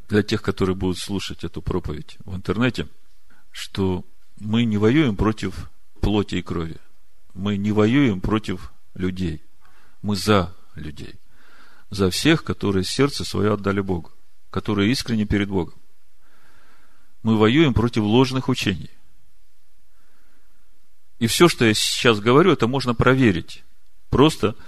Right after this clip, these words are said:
самому углубившись в Писание. Поэтому не надо принимать это как личную обиду, а просто предложение еще раз углубиться и поразмыслить. Неужели Бог поменялся?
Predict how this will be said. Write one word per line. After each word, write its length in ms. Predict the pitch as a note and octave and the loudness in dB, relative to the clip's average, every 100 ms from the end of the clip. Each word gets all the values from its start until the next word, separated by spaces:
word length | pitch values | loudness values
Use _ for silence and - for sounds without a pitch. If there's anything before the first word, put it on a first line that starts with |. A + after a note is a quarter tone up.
| - | -10
самому 680 | - G2+ F#2+ G2+ D3+ F3+ - - - - - - | 0 2 4 4 2 0 -6 -12 -12 -12 -10 -4
углубившись 640 | G#3+ G2+ G2 D3+ - G2+ | 0 0 2 0 0 -6
в 40 | - | -6
Писание. 500 | C3 - F2+ - - - - - - - - - | -4 0 -2 -2 -10 -12 -12 -12 -12 -12 -12 -6
Поэтому 540 | - G2 F#2+ F#2+ F2+ F2 - - - | 0 0 0 -2 -2 -6 -10 -12 -2
не 140 | A2+ | 2
надо 320 | B2 G#2 F2+ - - | 4 4 2 -2 -2
принимать 400 | A2 A2+ A#2 G#2+ | 0 4 4 4
это 160 | G2+ | 0
как 200 | G2+ G#2+ | 0 0
личную 340 | A2+ G#2 - A2 | 0 -2 0 2
обиду, 380 | B2 D#3+ G#2 F#2+ | 4 2 2 -2
а 100 | A2 | -2
просто 320 | G2 C3 - | 0 0 -2
предложение 640 | G2 G2 G2 G2+ B2+ G#2+ F2 - - - - | -4 -2 0 0 0 0 -2 -8 -12 -10 -6
еще 280 | G2 - A2+ | -4 2 2
раз 180 | G2 | 2
углубиться 500 | F#2+ F#2+ G2 B2+ - | -2 0 0 0 2
и 420 | F#2 - G2+ F#2 - - | 0 0 -2 -2 -4 0
поразмыслить. 680 | - G2+ - G#2 - E3 - - - - - - - - - - - - - - - - | 2 2 2 0 0 -6 -8 -12 -12 -12 -12 -12 -12 -12 -12 -12 -12 -12 -12 -12 -10 -8
Неужели 580 | G#2 F#2+ G2 C#3 G#2+ - - | -4 -2 2 2 2 0 -8
Бог 260 | - G#2+ F#2+ | 4 4 6
поменялся? 640 | F#2 G2 A#2 G#2 E2+ - | 2 2 2 2 0 -6